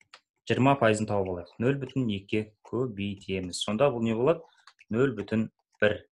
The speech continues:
килограмм қышқыл бар екен біріншісінде. Екіншісінен бір жарым килограмм қосып жатыр. Оның қанша пайызы?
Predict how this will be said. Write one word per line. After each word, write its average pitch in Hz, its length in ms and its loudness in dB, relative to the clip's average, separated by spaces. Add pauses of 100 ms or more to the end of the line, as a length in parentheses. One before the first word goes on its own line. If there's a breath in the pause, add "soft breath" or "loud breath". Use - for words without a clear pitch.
(360)
килограмм 117 520 2 (100)
қышқыл - 300 -4
бар 98 200 2
екен 87 200 -12
біріншісінде. 104 680 0 (680 soft breath)
Екіншісінен 160 760 2
бір 127 140 6
жарым 147 280 6
килограмм 110 480 4
қосып - 260 -8
жатыр. 117 260 -2
Оның 139 380 0
қанша 147 320 0
пайызы? 147 420 2